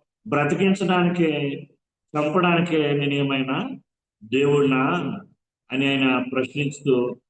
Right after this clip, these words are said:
మాట్లాడుతున్నాడు. ఒకరికి కలిగినటువంటి కుష్ఠరోగాన్ని మానపడానికే ఆత్మ మరి నా యొద్దకు ఇతడు పంపడం ఏంటి?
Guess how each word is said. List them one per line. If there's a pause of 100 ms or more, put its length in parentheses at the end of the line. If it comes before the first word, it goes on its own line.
మాట్లాడుతున్నాడు.
ఒకరికి
కలిగినటువంటి
కుష్ఠరోగాన్ని
మానపడానికే (360)
ఆత్మ
మరి
నా
యొద్దకు
ఇతడు
పంపడం
ఏంటి?